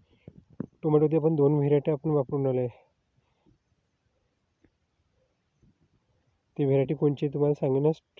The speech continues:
एक टोकिटा कंपनी आहे, एक सिजंटा कंपनी, अशा दोन प्रकारच्या पण व्हरायटी आपण वापरतात. हे जी कोबी आहे, आपण, आपण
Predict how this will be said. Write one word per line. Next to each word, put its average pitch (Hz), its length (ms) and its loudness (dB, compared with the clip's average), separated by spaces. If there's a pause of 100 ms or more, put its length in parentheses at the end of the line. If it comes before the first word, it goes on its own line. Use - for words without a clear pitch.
(920)
एक 151 100 -2 (100)
टोकिटा 151 380 0
कंपनी 147 420 -2
आहे, 156 80 2
एक 156 100 -6
सिजंटा 143 520 -4
कंपनी, 139 360 -4
अशा 135 160 -4
दोन 135 200 -4
प्रकारच्या 131 320 -10
पण 147 100 -6
व्हरायटी 135 360 -8
आपण 139 100 -8
वापरतात. 135 680 -8 (380)
हे 147 120 0
जी 160 160 -2
कोबी 151 320 -4
आहे, 139 140 -8 (100)
आपण, 156 240 -8
आपण 151 220 -8